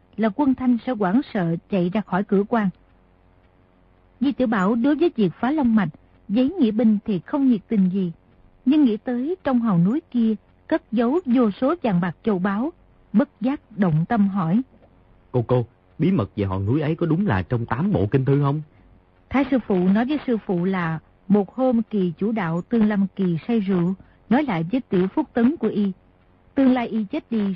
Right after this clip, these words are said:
Speaker 1: sẽ để lại một bộ kinh thư cho con trai tiểu Phúc Tấn, chứ không để lại cho con trai của đại Phúc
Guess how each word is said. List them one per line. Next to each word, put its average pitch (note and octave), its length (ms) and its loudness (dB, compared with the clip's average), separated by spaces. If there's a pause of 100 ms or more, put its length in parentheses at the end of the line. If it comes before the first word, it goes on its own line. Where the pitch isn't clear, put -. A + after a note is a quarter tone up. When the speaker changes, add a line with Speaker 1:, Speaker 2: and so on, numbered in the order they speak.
Speaker 1:
sẽ G#3+ 60 -4
để G#3 140 -2
lại F#3 240 -4
một F#3+ 280 0
bộ F3+ 160 0
kinh A3+ 240 2
thư A3 300 0
cho A3+ 80 -2
con A3 220 2
trai G#3 260 -4
tiểu F#3 280 -4
Phúc B3 200 -6
Tấn, A3+ 220 2 (500)
chứ F4+ 120 0
không C#4 180 0
để G#3+ 100 0
lại G3 200 -2
cho A#3 120 -6
con A3 220 2
trai G#3 280 -4
của A#3 160 -2
đại F3 200 0
Phúc B3 160 -6